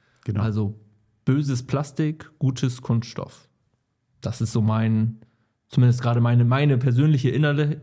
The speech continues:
Speaker 2: innere Einstellung dazu. Einweg Plastik, schlecht.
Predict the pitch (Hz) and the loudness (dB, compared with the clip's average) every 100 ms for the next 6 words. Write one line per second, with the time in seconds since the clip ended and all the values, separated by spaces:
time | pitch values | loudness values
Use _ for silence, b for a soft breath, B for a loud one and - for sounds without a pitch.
0 | - 160 160 156 156 160 156 151 160 160 | -4 -2 0 -2 -2 -2 -2 -2 -2 -2
1 | 156 165 160 _ _ _ _ _ _ - | -2 -2 -4 _ _ _ _ _ _ -20
2 | B B B B - 139 127 123 123 143 | B B B B -2 2 2 0 -2 -4
3 | 156 165 160 160 - _ - 175 214 - | -4 -4 -4 -6 -20 _ -8 -4 -4 -8
4 | - | -20